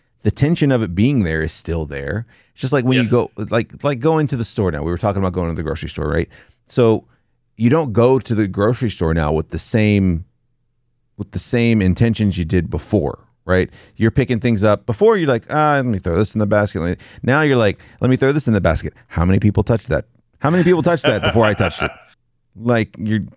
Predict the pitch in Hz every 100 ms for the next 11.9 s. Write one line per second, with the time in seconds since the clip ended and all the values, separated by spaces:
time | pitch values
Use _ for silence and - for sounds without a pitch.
0 | - 123 127 120 110 101 - 120 90 90
1 | 98 104 107 104 101 101 98 95 - 98
2 | 85 80 80 76 - - - - 76 -
3 | 98 110 - - - _ _ _ _ _
4 | - 123 117 127 139 139 131 131 - 117
5 | 156 180 117 87 87 113 113 - 123 135
6 | 117 123 123 113 110 139 139 - - 127
7 | 123 139 135 117 175 180 127 127 104 -
8 | 175 156 113 - - 113 104 110 98 104
9 | 131 - - - 240 185 139 143 139 208
10 | 160 101 85 - - _ _ - 127 135
11 | 73 - _ _ _ _ - 90